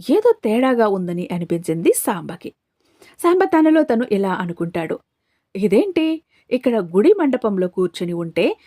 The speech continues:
ఏదో భక్తులు అనుకున్నాను, కానీ వీళ్ళను చూస్తుంటే ఒట్టి తాగుబోతుల్లా ఉన్నారు.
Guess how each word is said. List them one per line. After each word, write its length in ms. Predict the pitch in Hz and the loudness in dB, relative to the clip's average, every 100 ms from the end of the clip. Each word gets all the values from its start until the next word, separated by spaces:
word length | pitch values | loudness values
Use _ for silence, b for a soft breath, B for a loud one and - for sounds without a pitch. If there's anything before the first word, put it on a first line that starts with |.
| b _ | b _
ఏదో 220 | 185 240 | 0 2
భక్తులు 460 | 302 196 180 - 392 | 2 -2 -6 0 2
అనుకున్నాను, 600 | 320 233 - 220 202 196 | 4 2 0 0 0 -4
కానీ 340 | - 190 190 | -6 -6 -2
వీళ్ళను 400 | 247 226 190 196 | 0 2 2 2
చూస్తుంటే 640 | 190 208 240 - 254 226 - | 0 2 2 2 2 2 0
ఒట్టి 360 | 180 180 _ 240 | -6 -8 _ -14
తాగుబోతుల్లా 840 | - 180 175 175 185 185 180 180 | -12 -10 -6 -4 -2 0 0 0
ఉన్నారు. 420 | 185 175 175 175 | 0 -2 -2 -4